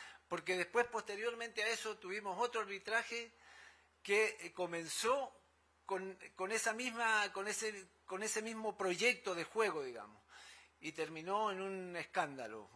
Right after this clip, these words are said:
Eh, de hecho, hasta yo me peleé con, con el árbitro aquí fuera porque te,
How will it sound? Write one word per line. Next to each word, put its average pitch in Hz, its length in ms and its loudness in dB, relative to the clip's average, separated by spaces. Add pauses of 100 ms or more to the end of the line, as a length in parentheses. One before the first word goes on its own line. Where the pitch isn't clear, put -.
Eh, 135 260 -8
de 147 160 0
hecho, 190 200 -2
hasta 151 200 -6
yo 185 160 0
me 196 140 -4
peleé 175 460 -4
con, 147 920 -10
con 151 160 -8
el 151 120 -2
árbitro 165 420 -2
aquí 160 540 -8
fuera 196 440 2
porque 151 460 -6
te, - 180 -20